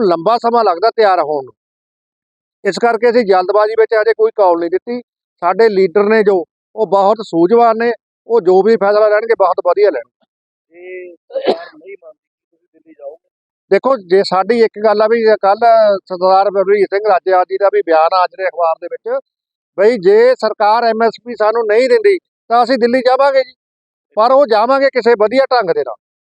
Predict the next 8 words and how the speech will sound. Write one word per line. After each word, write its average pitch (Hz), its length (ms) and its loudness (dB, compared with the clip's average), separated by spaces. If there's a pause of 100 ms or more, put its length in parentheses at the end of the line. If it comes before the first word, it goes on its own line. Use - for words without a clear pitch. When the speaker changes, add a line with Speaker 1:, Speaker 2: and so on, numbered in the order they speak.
Speaker 2:
ਕਿੰਨੀ 185 240 -20
ਜਥੇਬੰਦੀਆਂ 160 680 -18
ਜਿਹੜੀਆਂ 165 240 -16
ਉਰੇ 151 240 -12
ਬੈਠੀਆਂ 127 260 -20
ਨੇ 123 120 -20
ਪੰਜਾਬ - 320 -20
ਦੇ? - 80 -20